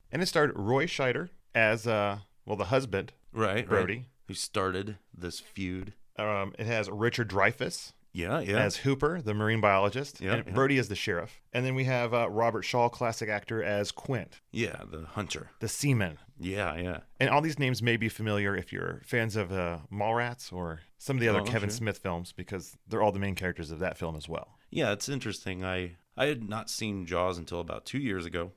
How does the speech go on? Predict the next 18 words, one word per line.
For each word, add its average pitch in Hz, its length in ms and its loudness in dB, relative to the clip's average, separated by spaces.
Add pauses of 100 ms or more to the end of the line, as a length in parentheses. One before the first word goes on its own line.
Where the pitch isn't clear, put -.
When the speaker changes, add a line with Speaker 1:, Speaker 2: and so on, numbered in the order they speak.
Speaker 1:
Mm-hmm. 135 220 0 (300)
Speaker 2:
Uh, 85 220 -6
actually 104 340 -2
around 110 220 -2
the 95 80 -4
time 101 280 -4
that 90 220 -6
we 92 80 -10
did 95 180 -4
the 95 60 -2
original 95 460 -4
podcast. - 640 -10
Speaker 1:
Okay. - 320 0
Speaker 2:
So, 76 360 -8 (160)
um, 76 260 -10 (200)
you 90 80 -4
know, 87 180 -6
and 101 300 -6